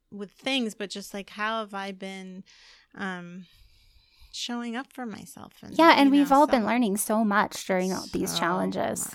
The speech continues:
Speaker 1: We need this downtime to assimilate it and
Speaker 2: Right?
Speaker 1: appreciate it.
Speaker 2: Yeah.
Speaker 1: Okay. It's wonderful to perse-,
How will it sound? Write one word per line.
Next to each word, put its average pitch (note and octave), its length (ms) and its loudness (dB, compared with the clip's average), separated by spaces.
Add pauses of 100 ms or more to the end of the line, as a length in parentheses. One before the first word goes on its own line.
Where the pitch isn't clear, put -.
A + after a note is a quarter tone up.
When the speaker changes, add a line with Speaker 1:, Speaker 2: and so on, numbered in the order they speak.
Speaker 1:
We C4 240 -2
need F4+ 400 0
this A3+ 240 -6
downtime F3 600 -6
to F#3 240 -6
assimilate B3 720 -4
it E3+ 180 -2
and - 0 -
Speaker 2:
Right? C4+ 300 8 (240)
Speaker 1:
appreciate F3+ 300 0 (100)
it. - 60 -12 (180)
Speaker 2:
Yeah. B3 340 0 (320)
Speaker 1:
Okay. - 340 -8
It's A3 220 -6
wonderful F#4 440 -2
to C4+ 80 -4
perse-, A#3+ 420 -10